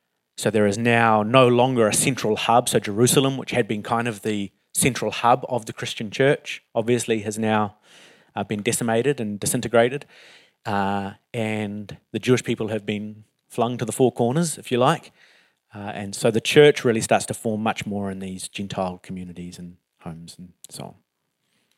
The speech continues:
Making sense? Yeah, all right. Um, if we were to look at the first three centuries after Jesus,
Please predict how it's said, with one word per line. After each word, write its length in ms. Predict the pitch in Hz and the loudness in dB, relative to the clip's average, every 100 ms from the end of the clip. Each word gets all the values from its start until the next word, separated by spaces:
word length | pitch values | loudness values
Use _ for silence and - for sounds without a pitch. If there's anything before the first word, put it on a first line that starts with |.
| _ | _
Making 180 | - 147 | 0 2
sense? 360 | 143 254 - - _ _ _ _ _ _ _ _ _ - | 4 2 0 -12 _ _ _ _ _ _ _ _ _ -16
Yeah, 140 | 107 - | -16 -14
all 80 | 98 | -14
right. 160 | 110 - _ - - - _ | -14 -16 _ -20 -20 -20 _
Um, 720 | 135 131 131 131 131 127 123 113 _ _ _ _ _ _ _ _ _ _ _ _ _ _ _ _ _ _ _ _ _ _ _ _ _ _ _ _ _ _ _ _ _ _ _ - | 2 4 6 4 2 0 -8 -14 _ _ _ _ _ _ _ _ _ _ _ _ _ _ _ _ _ _ _ _ _ _ _ _ _ _ _ _ _ _ _ _ _ _ _ 4
if 100 | 185 | 8
we 60 | |
were 60 | 180 | 10
to 80 | 196 | 8
look 120 | 233 | 6
at 100 | - | 4
the 60 | |
first 400 | 196 - 165 156 | 4 8 8 6
three 500 | - - 143 170 180 | -2 -8 4 6 8
centuries 540 | 170 143 127 - 107 107 | 6 4 0 2 2 6
after 260 | 104 - | 4 4
Jesus, 600 | 95 101 90 85 110 - | -4 -4 -6 -6 -6 -8